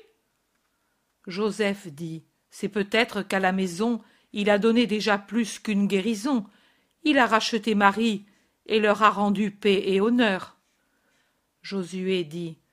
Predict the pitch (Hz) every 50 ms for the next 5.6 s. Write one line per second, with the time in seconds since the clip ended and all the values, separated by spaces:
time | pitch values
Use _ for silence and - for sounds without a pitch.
0 | _ _ _ _ - 226 190 196 208 220 254 294 294 240 214 214 202 214 226 214
1 | - _ _ _ _ _ _ _ _ _ _ - 180 180 180 233 240 220 190 180
2 | 247 247 262 254 233 - 226 220 226 220 226 214 180 226 269 247 220 196 - _
3 | _ _ _ _ _ _ _ _ _ - 233 226 208 185 170 254 269 262 254 -
4 | - 240 240 247 226 208 - _ _ _ _ _ 226 233 247 - - - 302 294
5 | 208 254 247 240 202 160 196 208 202 185 -